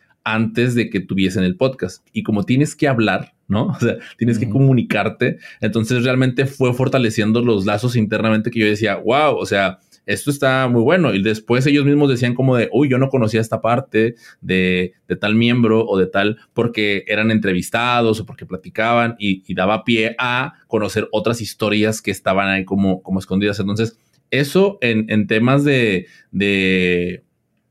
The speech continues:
Speaker 1: yo, yo lo, lo, se me viene a la mente, no sé, que si de repente una serie va en su segunda temporada y se animan a hacer un podcast, chance y as-, y, eh, eh, provocan que el cast se mantenga junto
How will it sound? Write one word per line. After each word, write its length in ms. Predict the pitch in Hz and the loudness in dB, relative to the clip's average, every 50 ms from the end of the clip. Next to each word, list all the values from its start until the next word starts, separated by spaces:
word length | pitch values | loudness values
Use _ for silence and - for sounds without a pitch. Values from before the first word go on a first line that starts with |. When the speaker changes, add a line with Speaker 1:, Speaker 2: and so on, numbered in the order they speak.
| _ _ | _ _
Speaker 1:
yo, 240 | 120 107 120 120 117 | -4 0 0 0 2
yo 200 | 123 117 123 123 | 2 0 2 2
lo, 180 | 135 139 - | 2 2 4
lo, 240 | 143 143 135 123 120 - 117 117 | 4 2 2 2 0 0 -2 0
se 120 | 117 117 | 0 0
me 60 | 113 | 2
viene 140 | 113 117 135 | 2 2 2
a 40 | 139 | 2
la 80 | 139 | 2
mente, 420 | 131 123 123 120 120 131 131 131 - _ _ _ _ - | 2 2 2 2 2 0 0 -2 -4 _ _ _ _ -6
no 120 | 107 117 | -4 -2
sé, 180 | - - - - | -2 -2 -2 -2
que 100 | 110 101 | -4 -4
si 140 | - 110 | -2 0
de 100 | 107 107 | 0 2
repente 460 | 98 101 101 - 104 101 - 123 120 120 | 2 0 0 -2 -2 -2 -2 0 2 2
una 240 | 120 120 123 123 | 2 2 2 0
serie 580 | 123 - 120 117 120 120 120 120 120 107 - 107 107 95 | 0 0 0 0 0 0 2 2 0 0 -2 -6 -6 -4
va 100 | 107 110 | -2 -2
en 80 | 117 117 | -2 -2
su 60 | 127 | 0
segunda 280 | 120 113 113 117 117 | 0 2 2 0 0
temporada 640 | 120 123 113 95 101 101 104 107 101 98 90 90 - _ _ _ _ | -2 -2 -2 0 0 0 2 2 2 2 0 -2 -6 _ _ _ _
y 100 | - 113 | -6 -4
se 100 | - 120 | -4 -2
animan 260 | 104 113 123 139 143 | 0 0 0 2 0
a 40 | 127 | 0
hacer 140 | - 131 131 | 0 0 0
un 120 | 135 131 | 0 2
podcast, 520 | - 127 127 - - 143 156 165 165 - - _ _ _ _ | 0 -2 -2 -2 0 0 0 0 -2 -6 -12 _ _ _ _
chance 600 | - - 110 107 110 107 - 135 135 139 - 135 - | -6 -4 -2 -2 -2 0 0 0 2 0 0 -2 -2
y 240 | 117 113 107 104 | 0 2 2 2
as-, 220 | 101 98 101 - - | 2 0 -2 -4 -4
y, 240 | - 110 101 - - - | -2 -2 -2 -2 -4 -8
eh, 100 | 101 98 - - - - 101 101 | -8 -8 -6 -8 -8 -8 -4 -2
eh, 180 | 95 95 92 92 | 0 0 0 0
provocan 500 | - 104 98 98 104 107 - 127 127 135 | 0 0 2 2 0 0 0 0 0 0
que 120 | 135 139 117 | 0 0 -2
el 140 | 104 95 | -2 -2
cast 420 | - 107 104 113 131 - - - - - | -2 -2 -2 -2 -4 -6 -10 -18 -20 -18
se 420 | - - - - 110 107 101 95 | -14 -8 -4 -2 0 2 2 2
mantenga 420 | 92 98 98 98 95 101 107 117 120 | 2 0 0 0 -2 0 0 -2 -2
junto 580 | - 117 113 110 110 - 120 123 127 127 127 | 0 0 0 0 2 2 2 2 2 0 -2